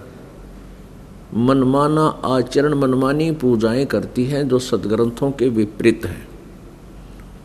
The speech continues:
श्रीमद् भगवत गीता अध्याय नंबर सोलह के श्लोक नंबर तेईस में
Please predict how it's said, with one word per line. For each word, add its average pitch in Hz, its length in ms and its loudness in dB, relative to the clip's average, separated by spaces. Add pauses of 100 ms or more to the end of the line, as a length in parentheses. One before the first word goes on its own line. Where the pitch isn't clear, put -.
(920)
श्रीमद् 147 800 4
भगवत 135 360 4
गीता 131 360 2
अध्याय 131 500 0
नंबर 135 240 0
सोलह 113 380 2
के 107 280 0 (1500)
श्लोक 131 400 2
नंबर 117 340 0
तेईस 120 500 2
में 95 200 -6